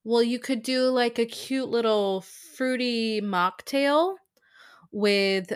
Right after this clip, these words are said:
some honey for sweetener, some blackberries, some lemon, and then top that with some ginger beer. And that would be pretty good, a non-alcoholic option.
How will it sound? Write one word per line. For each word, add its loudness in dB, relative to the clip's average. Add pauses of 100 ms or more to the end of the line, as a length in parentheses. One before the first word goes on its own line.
(120)
some -2 (440)
honey -2
for 0
sweetener, -2
some -8
blackberries, 0 (240)
some -8
lemon, 0 (420)
and -2
then -2
top -2
that 2
with -6
some -4 (240)
ginger -2
beer. 0 (200)
And 0
that 0
would -4
be -4
pretty -4
good, 0 (500)
a -4
non-alcoholic 0
option. -4